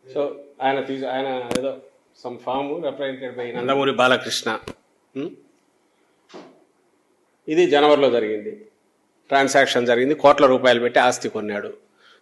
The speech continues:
చంద్రబాబు లెక్క ప్రకారం అది ఆయనది కాదు ఇప్పుడు. ఆ కాగితాలు తుడుచుకోవడానికి పనికొస్తాయి. తర్వాత ఇంకొకటి.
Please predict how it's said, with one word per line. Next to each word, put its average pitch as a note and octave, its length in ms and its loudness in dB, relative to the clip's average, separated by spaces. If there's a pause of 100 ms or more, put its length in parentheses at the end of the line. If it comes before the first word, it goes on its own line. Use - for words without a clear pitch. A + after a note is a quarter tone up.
(120)
చంద్రబాబు E3 300 8
లెక్క D3 200 6
ప్రకారం C#3+ 360 4
అది C#3 140 6
ఆయనది B2 280 4
కాదు A#2+ 200 2
ఇప్పుడు. G#2 300 -6 (1300)
ఆ C3 60 0
కాగితాలు D3 460 6
తుడుచుకోవడానికి B2+ 580 2
పనికొస్తాయి. G#2 520 -6 (1700)
తర్వాత D3+ 560 2
ఇంకొకటి. D3 480 0